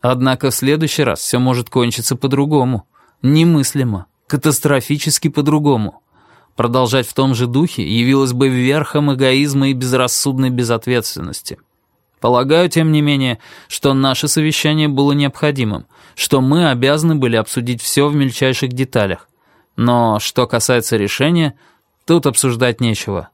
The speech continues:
Выбора у нас просто-напросто нет». Он замолчал и оглядел сидящих за столом, словно ожидая вопросов и в то же время сомневаясь, могут ли они найтись.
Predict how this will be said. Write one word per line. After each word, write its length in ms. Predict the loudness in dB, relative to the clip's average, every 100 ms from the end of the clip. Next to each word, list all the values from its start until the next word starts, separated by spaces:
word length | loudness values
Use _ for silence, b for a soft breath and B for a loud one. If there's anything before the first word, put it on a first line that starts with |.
| _
Выбора 420 | 2 2 4 2
у 40 | 0
нас 260 | -2 -4 -10 _
просто-напросто 1000 | 0 0 0 0 0 -2 -6 -4 -4 -6 -12 -8
нет». 420 | -2 0 -2 -6 _ _ _ _ _ _ _ _ _ _ _ _ 2
Он 140 | 4
замолчал 680 | 6 4 2 0 -2 -2 -4 _ _
и 100 | 0
оглядел 460 | 2 2 2 2 2
сидящих 480 | 2 0 0 0 -2
за 100 | -2
столом, 520 | 0 0 2 0 -2
словно 400 | 0 2 2 2
ожидая 340 | 0 0 2
вопросов 600 | 2 0 0 0 -2 -6 B B B
и 80 | -4
в 80 | 0
то 140 | 0
же 120 | 2
время 320 | 2 2 2
сомневаясь, 640 | 0 0 2 2 0 0 0
могут 300 | 0 0 0
ли 80 | 0
они 220 | 0 0
найтись. 500 | 0 -2 -4 -8